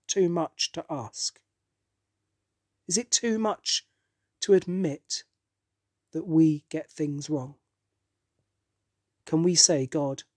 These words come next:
I'm sorry"? The sacrament of reconciliation is a beautiful thing. It's not just for Advent or Lent,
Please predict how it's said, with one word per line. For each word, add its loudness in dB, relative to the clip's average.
I'm -10
sorry"? -8
The 0
sacrament 6
of 4
reconciliation 2
is -2
a 0
beautiful -4
thing. -4
It's -6
not -2
just 2
for 2
Advent 4
or 4
Lent, 4